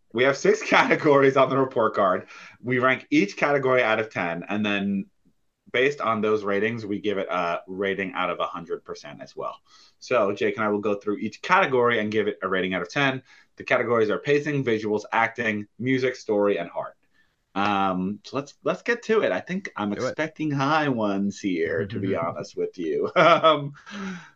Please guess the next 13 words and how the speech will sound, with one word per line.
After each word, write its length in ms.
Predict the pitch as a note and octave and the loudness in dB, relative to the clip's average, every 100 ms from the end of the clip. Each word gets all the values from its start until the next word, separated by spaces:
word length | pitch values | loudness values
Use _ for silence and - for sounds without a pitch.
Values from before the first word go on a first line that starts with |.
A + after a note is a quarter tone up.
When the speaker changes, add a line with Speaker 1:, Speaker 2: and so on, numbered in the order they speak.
| _ _ _ _ - | _ _ _ _ -2
Speaker 1:
uh, 300 | G#2 G2+ F#2+ | 0 2 0
did 120 | F#2 | 0
you 60 | G#2+ | -2
have 100 | G2+ | -2
something 160 | G2+ | -6
to 80 | G2+ | -4
say 120 | G2+ | -4
before 260 | G2 - G2 | -4 -4 -4
we 60 | |
get 140 | G2+ G#2 | -2 -2
started, 240 | G2 G2+ | -4 -2
Jake? 260 | A#2+ B2+ - - G2+ | -2 -4 -6 -18 -10
Speaker 2:
No, 220 | A#2 | -8